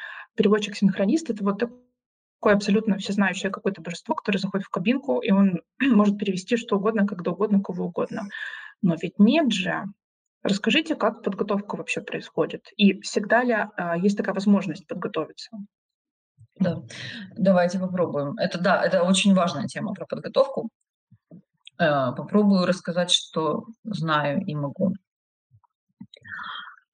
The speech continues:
Speaker 2: А, <laughs> у меня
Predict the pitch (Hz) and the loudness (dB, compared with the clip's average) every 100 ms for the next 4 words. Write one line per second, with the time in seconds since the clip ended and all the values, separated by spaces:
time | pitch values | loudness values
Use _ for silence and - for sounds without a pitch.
0 | - 170 165 160 156 165 185 185 - _ | 6 6 4 0 -4 0 0 -2 -10 _
1 | _ _ _ 220 214 196 190 - - 196 | _ _ _ 2 2 2 -2 -4 2 6
2 | 190 196 233 | 6 4 0